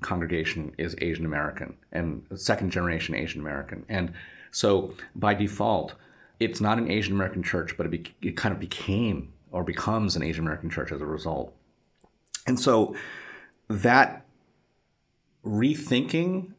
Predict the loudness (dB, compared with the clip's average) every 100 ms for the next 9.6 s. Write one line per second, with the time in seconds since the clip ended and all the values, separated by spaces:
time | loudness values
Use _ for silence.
0 | 2 4 6 2 0 0 0 0 0 0
1 | 0 -2 -2 -2 0 -2 -4 -2 -2 -2
2 | 0 0 0 0 -2 -4 -14 -20 _ _
3 | _ -10 -4 0 2 2 0 -6 -14 _
4 | _ _ -2 0 2 2 0 -2 -6 -6
5 | -2 0 0 -2 -4 -6 -14 -14 -20 _
6 | _ _ _ _ _ -8 -4 -2 0 2
7 | 0 -2 0 2 2 0 2 0 0 -2
8 | -4 -6 -2 -2 -2 -6 -2 0 0 0
9 | -2 -4 -2 0 0 -2